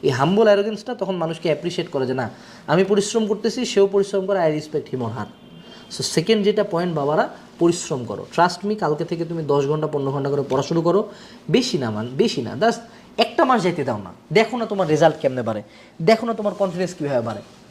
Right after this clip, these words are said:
কিন্তু তোমরা তিন দিন পর আউটপুট চাবা। যে মানুষ তুমি বিগত ছ মাস যাবৎ পড়াশোনা করো নাই, ছ মাস যাবৎ তোমার স্ক্রিন টাইম দশ ঘন্টার উপরে, তুমি কেমনে এক্সপেক্ট করো যে তিন দিন পরার পরে তোমার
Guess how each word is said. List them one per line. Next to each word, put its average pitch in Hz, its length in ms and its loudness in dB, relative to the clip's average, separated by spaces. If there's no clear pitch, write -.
কিন্তু 208 180 2
তোমরা 240 400 4
তিন 254 200 4
দিন 220 160 2
পর 208 120 2
আউটপুট 135 440 0
চাবা। 104 280 -4
যে 175 300 6
মানুষ 202 420 -4
তুমি 214 160 -4
বিগত 175 360 -2
ছ - 120 -10
মাস 147 200 0
যাবৎ 165 260 0
পড়াশোনা 143 360 0
করো 131 180 -2
নাই, 123 160 -2
ছ - 120 -8
মাস 151 200 4
যাবৎ 156 300 2
তোমার 143 220 2
স্ক্রিন 156 320 -2
টাইম 147 240 2
দশ 208 200 4
ঘন্টার 208 280 0
উপরে, 131 220 -4
তুমি 214 320 -6
কেমনে 247 300 2
এক্সপেক্ট 185 380 0
করো 170 160 0
যে 165 100 2
তিন 220 180 0
দিন 196 200 2
পরার 147 200 4
পরে 127 160 -2
তোমার 131 220 -2